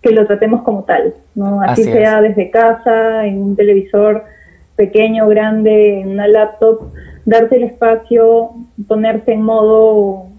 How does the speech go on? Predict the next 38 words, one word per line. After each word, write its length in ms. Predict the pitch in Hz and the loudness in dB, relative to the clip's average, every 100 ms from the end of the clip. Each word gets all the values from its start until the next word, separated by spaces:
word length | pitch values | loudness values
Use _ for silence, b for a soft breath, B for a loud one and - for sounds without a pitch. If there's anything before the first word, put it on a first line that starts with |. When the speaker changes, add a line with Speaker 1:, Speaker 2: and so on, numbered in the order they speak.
| - - | -20 -4
Speaker 1:
festival 680 | 220 208 208 208 208 233 262 - | -4 0 2 2 4 2 0 -8
es 80 | 233 | -4
Speaker 2:
Así 100 | 214 | -2
Speaker 1:
muy 100 | 220 | 0
Speaker 2:
es. 60 | 220 | -2
Speaker 1:
importante 480 | 220 - 196 202 202 | -4 -2 -2 0 0
para, 540 | 202 196 156 - - | 0 0 -2 -8 -6
para 160 | 208 202 | -2 -2
apreciar 440 | 202 202 220 202 | -2 -2 0 0
todas 240 | 202 202 208 | 0 0 -4
estas 300 | 208 214 220 | -4 -4 0
obras 360 | 208 196 202 - | 2 2 -2 -4
que, 360 | 196 190 - - | -4 -2 -4 -2
que 80 | 214 | -2
han 80 | |
sido 160 | 214 247 | 2 2
hechas 200 | 233 269 | 2 0
por 140 | 254 | -2
mu-, 180 | 220 220 | -2 -4
con 180 | - 208 | -2 0
mucho 180 | 214 254 | 0 0
esfuerzo 560 | 240 269 247 247 269 247 | 0 0 0 0 2 4
y, 340 | 214 202 190 b b b _ | 4 4 0 b b b _
y 120 | 226 | 0
traídas 560 | 220 208 220 226 226 - | 2 2 4 4 2 -4
también 420 | 226 208 214 220 | -4 0 0 -2
o 320 | 220 220 208 202 | -6 -8 -4 0
llevadas 600 | 190 190 202 202 202 208 _ _ | 2 2 2 0 -2 -6 _ _
a 140 | 196 190 | -6 -4
cada 300 | 202 190 196 | -4 -2 0
hogar, 480 | 190 190 190 202 b b b b _ _ | 2 2 0 -4 b b b b _ _
eh, 460 | 214 196 - - - | 2 2 2 -2 0
para 180 | 202 196 | -2 0
ser 140 | 208 | -2
disfrutada 540 | 220 214 208 196 196 - | 0 -2 0 0 0 0
por 260 | 185 175 - | -2 -2 -4
todos 220 | 196 196 | -4 -4
ustedes. 480 | - 180 180 180 | -4 -2 -2 -2